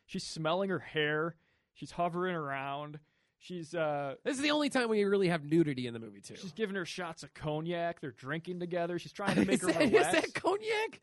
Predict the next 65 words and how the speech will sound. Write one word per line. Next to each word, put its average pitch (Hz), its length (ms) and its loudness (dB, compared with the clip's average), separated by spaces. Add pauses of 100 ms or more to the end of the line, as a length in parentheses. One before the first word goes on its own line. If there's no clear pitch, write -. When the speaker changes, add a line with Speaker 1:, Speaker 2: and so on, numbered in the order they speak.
Speaker 1:
I 175 80 -12
mean, 196 160 -8
probably, 143 520 -4
Speaker 2:
I 180 40 2
feel - 80 2
Speaker 1:
right? - 60 4
Speaker 2:
like 302 60 4
it 311 60 2
was, 277 120 2
like, 254 100 2
a 208 40 0
French 220 440 -6
moonshine. 190 680 -2 (720)
Speaker 1:
Isn't 165 160 -12
that 175 100 -8
what 180 120 -10
cognac 190 420 -8
is? 196 120 -4
Speaker 2:
Oh, 311 280 6 (140)
okay. 254 200 4
This 339 300 2
is 269 120 0
what, 320 240 -4 (220)
n-, 160 100 -6 (100)
I 160 60 -12
don't 175 100 -8
know. 127 60 -14 (400)
Speaker 1:
I - 40 -12
don't, 202 160 -10
fuck, 185 100 0
I 196 140 2
Speaker 2:
Uh, 147 60 4
Speaker 1:
don't 123 100 -2
drink 110 180 -12
cognac. 127 400 -14 (100)
Speaker 2:
I 214 60 -10
don't 233 100 -6
drink 226 160 -2
cognac 233 320 -4
either, 226 280 -4
man. 120 240 -6 (100)
All 202 80 0
right, 196 240 0
so, 269 300 -4
uh, 269 180 -2
what, 262 120 -6 (320)
she's, 349 380 -8
Mousy 302 440 -2
is 254 120 -2
just 247 240 -4
like, 226 300 0 (460)
"Hey, 220 360 -2
I 170 140 2
have 190 240 -2
something 185 260 -4
here 170 220 0
to 151 80 -4
take 151 300 -8
a 151 40 -2
little 151 240 -4
bit 139 100 -4
of 135 60 -8
the 131 140 -6
edge 156 160 -6
off." 117 220 -12